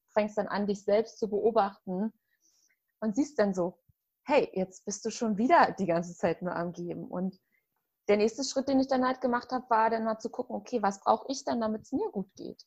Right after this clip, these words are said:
Und das sind Kleinigkeiten. Mir reicht manchmal einfach schon ein Spaziergang draußen im Park, mein Handy im Flugmodus zu, zu machen, sodass grad mal keiner was von mir will und ich gehe einfach nur raus.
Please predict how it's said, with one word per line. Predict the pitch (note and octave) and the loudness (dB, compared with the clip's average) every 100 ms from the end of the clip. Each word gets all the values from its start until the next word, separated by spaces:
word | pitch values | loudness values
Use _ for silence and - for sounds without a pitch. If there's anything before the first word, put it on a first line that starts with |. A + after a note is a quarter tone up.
| _ _ | _ _
Und | C4 | -4
das | C#4 | -2
sind | A3 G3+ | -2 -2
Kleinigkeiten. | A3+ E4+ E4 - F#3 F3 - | -2 0 -2 -4 -8 -8 -4
Mir | A3 D4 | -2 0
reicht | E4 - | -2 -4
manchmal | A#3 A3 G#3 | -8 -6 -4
einfach | F#3+ G#3+ G3+ | -2 -2 -4
schon | G3 F3+ F3+ _ _ _ | -4 -4 -4 _ _ _
ein | F3+ | -14
Spaziergang | - E3+ - B3+ C4 B3+ B3+ | -8 -8 -4 0 0 0 0
draußen | F3 G3 - | -2 -2 -8
im | F3 | -12
Park, | - G3+ G#3 G#3 | -2 0 0 -2
mein | F3+ | -6
Handy | F#3 G3 G#3 | -2 -2 -2
im | F#3+ | -6
Flugmodus | G3 G3+ G#3 G3 F#3+ - | -4 -6 -2 -4 -4 -6
zu, | G3 - _ _ - | -12 -12 _ _ -16
zu | F#3 | -6
machen, | F3+ G3 A3 A3+ A3+ _ _ - | -2 -2 -2 -6 -8 _ _ -4
sodass | F#3 F#3 | -2 -2
grad | - F3 - | -4 -8 -8
mal | F#3 | -8
keiner | - C4 C4 | 0 4 4
was | A3+ A3+ | 4 0
von | G#3+ | -4
mir | G3+ F3+ | -2 0
will | F3+ F3 | -2 -2
und | E3+ | -6
ich | - | -10
gehe | - | -10
einfach | - F#3 - | -10 -10 -6
nur | G3 | -2
raus. | A3 G#3+ E3+ - | 0 0 -2 -12